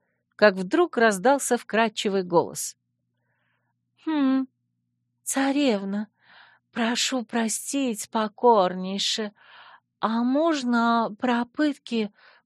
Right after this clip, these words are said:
поподробнее?» спрашивал какой-то бледный мужчина, одетый в лохматые, сшитые из шкур штаны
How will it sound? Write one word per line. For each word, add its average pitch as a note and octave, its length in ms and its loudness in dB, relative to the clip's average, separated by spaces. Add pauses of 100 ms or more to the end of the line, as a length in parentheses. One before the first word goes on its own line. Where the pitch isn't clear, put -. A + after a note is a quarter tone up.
поподробнее?» G3+ 1160 2 (840)
спрашивал A#3 720 4
какой-то G#3 480 2
бледный F#3+ 520 0
мужчина, G3+ 760 0
одетый F3+ 500 0
в E3 80 -6
лохматые, A3+ 760 2 (240)
сшитые G#3+ 640 2
из F#3+ 160 -4
шкур - 360 -4
штаны A#3+ 520 2